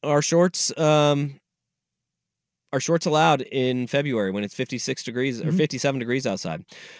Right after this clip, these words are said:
Speaker 1: Uh, overwhelmingly, the, the poll is saying yes,
Speaker 2: Yeah.
Speaker 1: of course, right now, but I, I'm not moving.
Speaker 2: Mm-hmm.
Speaker 1: My heels are dug in.
Speaker 2: Mm.
Speaker 1: You're a damn lunatic.
Speaker 2: Your,
Speaker 1: Anybody that's wearing shorts right now
Speaker 2: your
Speaker 1: is a lunatic.
Speaker 2: pants covered in legs are dug in.
Speaker 1: Yeah.
Speaker 2: Mm.
Speaker 1: Yeah.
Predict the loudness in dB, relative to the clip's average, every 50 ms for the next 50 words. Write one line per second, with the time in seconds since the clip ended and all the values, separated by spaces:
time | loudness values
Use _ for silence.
0 | -20 _ _ -4 0 2 2 2 4 4 4 6 6 6 6 6 6 4 4 4
1 | 4 6 6 4 4 2 -4 -2 2 2 4 4 4 2 0 -2 -2 0 2 2
2 | 2 2 2 4 4 4 2 2 2 4 4 6 4 4 2 0 -2 -2 -2 -2
3 | -2 -2 -2 0 2 2 2 2 0 0 -2 -2 -2 -2 -2 -2 -4 -4 -2 -2
4 | -2 -2 -4 -4 -6 -6 -4 -2 0 0 0 0 -2 -4 -6 -4 -2 0 0 2
5 | 2 2 0 0 -2 -2 0 2 2 2 2 0 -2 -2 0 -2 -2 0 2 4
6 | 4 4 4 4 2 2 2 4 4 2 2 4 4 4 4 4 2 0 0 0
7 | -2 -4 -6 _ -20 -20 _ _ _ _ _ _ -14 -10 -6 -2 2 4 4 6
8 | 6 6 6 6 6 4 4 2 2 0 0 0 2 4 6 6 6 8 6 6
9 | 4 2 2 0 0 0 0 0 0 0 0 0 2 4 4 4 4 4 2 2
10 | 4 6 6 6 6 4 2 0 0 2 2 2 2 0 0 0 2 2 2 2
11 | 0 -2 -4 -4 -4 -2 0 0 0 2 2 0 0 0 -2 -4 -2 2 6 8
12 | 10 10 8 6 2 _ -6 -6 -6 -6 -8 _ _ 0 2 4 4 4 4 2
13 | -2